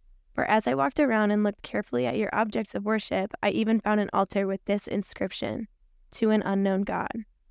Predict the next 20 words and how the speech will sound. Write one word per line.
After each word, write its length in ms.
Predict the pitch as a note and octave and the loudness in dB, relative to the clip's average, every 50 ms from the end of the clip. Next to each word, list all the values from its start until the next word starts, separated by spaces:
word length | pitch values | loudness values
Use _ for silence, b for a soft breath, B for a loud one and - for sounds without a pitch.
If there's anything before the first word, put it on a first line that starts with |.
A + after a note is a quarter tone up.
| - - _ - - _ _ _ - - _ _ | -20 -20 _ -20 -20 _ _ _ -20 -20 _ _
So 160 | - - B3+ | -2 2 2
you 180 | A#3+ A#3+ A#3 A3+ | 4 4 4 2
are 100 | A3+ - | 2 2
ignorant 420 | - - A#3+ C4 B3+ C4+ C#4 C4+ - | 2 2 2 4 4 4 4 4 2
of 100 | A3 G#3 | 0 -2
the 100 | A3 G#3 | -2 -2
very 300 | - G#3 G#3 G#3+ A3 G#3+ - - | 0 0 2 2 0 0 0 0
thing 200 | A#3 B3 B3 A3 | 2 4 4 4
you 140 | G#3+ A3+ | 2 2
worship, 520 | G#3 G3+ F#3+ G3 - - - G3+ G3 G3 - - | 0 0 -2 -2 -2 -2 -2 -2 -2 -2 -2 -2
and 160 | - G3+ G#3 | 0 2 2
this 120 | G#3+ A3 G#3+ | 2 2 0
is 120 | A3 G#3 | -2 -2
what 100 | G#3+ G#3+ | -2 0
I'm 160 | G#3 G3+ G3+ | 0 0 0
going 180 | - G3 F#3+ F#3 | 0 0 0 0
to 80 | F#3+ | 0
proclaim 420 | F#3+ - - G3 - - F#3+ F#3+ F#3 | -2 -2 -6 -6 -2 -2 -2 -2 -2
to 140 | - - - | -4 -4 -4
you. 280 | - - - A3 G#3+ | -4 -4 -4 -4 -6